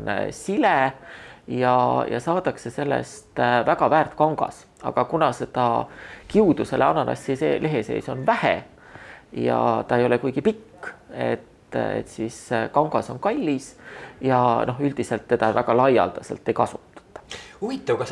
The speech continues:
Speaker 2: ananassist tehtud, äh, särki oleks mugav kanda? Ma, ma tõesti, ma, mina ei ole proovinud.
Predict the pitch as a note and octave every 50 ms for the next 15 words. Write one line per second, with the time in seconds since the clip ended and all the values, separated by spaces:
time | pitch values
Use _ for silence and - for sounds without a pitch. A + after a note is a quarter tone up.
0 | - - B2 D3 F3+ F#3 C3 G#2+ G#2 G#2 - - A2+ - - - C3 - - -
1 | G#2 - - - A2+ G#2+ G#2 G#2 G2+ G2+ G2+ G2+ G2+ G2 G2+ F#2+ G#2 G#2+ G#2 G2+
2 | G2+ - D3 D3 D3+ D3 - - - - F#2 F#2 F2+ F#2 - - A#2 C3+ C3 G#2+
3 | F2 F2+ F2 A2+ A2+ G#2 E2+ F#2+ G#2+ B2+ - B2+ A#2 - B2 C#3 C#3 F#3+ G3+ G3
4 | - - C3 A#2+ C3+ D3 D3 E3+ G3 F#3+ D#3+ D3 C#3+ C#3+ G3 A#3+ G3+ A2+ F#2 F2
5 | F2+ F2 -